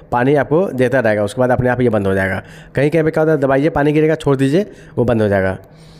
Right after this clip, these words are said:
तो दोस्तों, उम्मीद है कि ये भी समझ में आ गया होगा आपको। Next चलते हैं diverter के बारे में, यानी कि हम लोग, ए, जो wash basin में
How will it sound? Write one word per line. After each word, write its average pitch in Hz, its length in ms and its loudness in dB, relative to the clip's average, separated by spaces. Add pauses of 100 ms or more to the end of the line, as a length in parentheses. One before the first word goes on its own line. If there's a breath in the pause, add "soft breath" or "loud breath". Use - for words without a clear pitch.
(1040 loud breath)
तो 156 80 0
दोस्तों, 165 340 2
उम्मीद 156 240 4
है 156 60 2
कि 151 80 -2
ये 147 60 2
भी 160 80 0
समझ 151 240 0
में 151 120 2
आ 143 100 2
गया 143 140 2
होगा 139 180 2
आपको। 185 300 -2 (140)
Next 151 220 -2
चलते 160 220 0
हैं 151 80 2
diverter 131 360 2
के 147 80 0
बारे 143 180 2
में, 156 120 0
यानी 139 280 2
कि 147 80 -2
हम 135 160 0
लोग, 139 240 0
ए, 127 240 4
जो 120 260 2
wash 123 240 0
basin 131 220 0
में 120 400 2